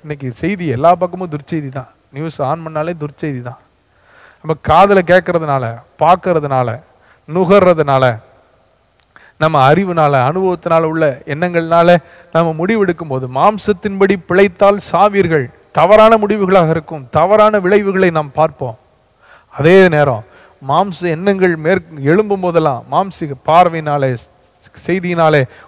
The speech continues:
உணர்ச்சியினாலே, அறிவினாலே, அனுபவத்தினாலே வருகிற எண்ணங்கள் எழும்பும் போதெல்லாம், ஆவியினாலே அந்த மாம்சீக எண்ணங்களை, சரீரத்தின் செயல்களை சாகடித்தால், அழித்தால் நாம் பிழைப்போம். ஹல்லேலூயா.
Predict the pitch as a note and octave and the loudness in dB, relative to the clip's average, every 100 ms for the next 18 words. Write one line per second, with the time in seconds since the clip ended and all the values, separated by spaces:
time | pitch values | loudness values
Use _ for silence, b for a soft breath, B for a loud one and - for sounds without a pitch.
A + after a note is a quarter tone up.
0 | - D#3+ F#3 - F3+ E3 D#3 C#3 F3 F3 | -12 -2 -2 -2 -2 0 2 2 0 0
1 | F3 E3 E3+ F#3+ F#3 F3+ F3+ E3+ F3+ F3+ | 2 2 0 -2 0 0 0 -2 -2 0
2 | D#3 D3+ F#3+ F#3 E3+ C#3 F3+ G#3 F#3 E3 | 0 -2 -4 -4 -4 -2 -2 -4 0 4
3 | D#3+ D#3 C#3+ A#2+ b b b b b A#2+ | 6 6 2 -2 b b b b b 0
4 | D#3 G3+ G#3+ A3 G#3 G#3 G#3 G3+ - - | 6 6 6 4 4 6 6 4 -2 -4
5 | D#3+ E3+ D3 C#3+ G3+ F#3+ G3 F3+ D#3 F3+ | -2 -2 -2 0 -2 -4 -4 -2 -2 -2
6 | F3+ D#3 A#2+ C3+ - D#3 F3+ G3+ F#3+ F3+ | -4 -2 -4 -8 -4 0 4 4 2 0
7 | D#3 F3+ G3+ F3+ F3 C3+ - _ _ _ | -4 0 2 2 0 -2 -10 _ _ _
8 | - - D3+ G3 F#3+ F3+ E3+ D#3 A#2+ A2 | -16 -4 2 4 4 2 0 0 0 0
9 | F#3+ A3 - D3 A#2 C#3 _ D3 B2+ A#2+ | 0 -2 2 2 2 -6 _ -8 -8 -8
10 | - C#3+ C#3+ - A2+ _ _ _ _ _ | -4 -4 -4 -10 -20 _ _ _ _ _
11 | _ _ D3+ D3 D3 D3+ D#3+ | _ _ -6 -4 -2 0 0